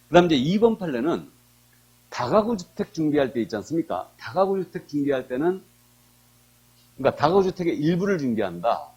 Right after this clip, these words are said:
그럼 이 얘기 아닙니까? 이건 단독주택이니까 먼저 들어온 분들의 보증금이 얼마고 계약 기간이 어떻게,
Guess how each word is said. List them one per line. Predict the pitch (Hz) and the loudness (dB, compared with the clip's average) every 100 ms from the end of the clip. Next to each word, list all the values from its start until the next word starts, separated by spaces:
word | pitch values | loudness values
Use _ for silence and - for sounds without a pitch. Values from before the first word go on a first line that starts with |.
| _ | _
그럼 | 160 143 | 2 6
이 | |
얘기 | 170 165 | 6 6
아닙니까? | 139 117 98 - - - 131 | 2 -2 -4 -4 -4 -4 -4
이건 | 151 135 | -2 -2
단독주택이니까 | 143 180 185 - 135 104 95 139 76 - _ | -2 -4 -6 -6 -6 -6 -2 -2 -2 -8 _
먼저 | 107 139 185 202 220 208 | 4 4 4 6 8 8
들어온 | 185 190 180 156 | 6 4 2 0
분들의 | 151 143 143 180 202 202 _ _ | -2 -2 0 0 -2 -6 _ _
보증금이 | - 156 165 160 | -2 0 2 2
얼마고 | 131 107 117 98 76 - | 0 0 -2 -4 -10 -6
계약 | 156 165 165 | 0 2 0
기간이 | 156 139 | -6 -6
어떻게, | 95 - | -8 -16